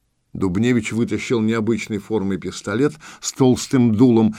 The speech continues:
в котором не было пулевого канала. «Узнаете?»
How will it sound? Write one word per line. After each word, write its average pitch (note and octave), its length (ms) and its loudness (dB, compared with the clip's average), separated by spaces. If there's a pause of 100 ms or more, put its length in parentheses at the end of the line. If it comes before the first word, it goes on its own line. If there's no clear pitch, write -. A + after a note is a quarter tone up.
(160)
в - 80 -20
котором A2+ 440 -2
не B2+ 140 4
было A#2+ 240 -2
пулевого F#2+ 560 -2
канала. D#2+ 600 -8 (580)
«Узнаете?» G2 760 -2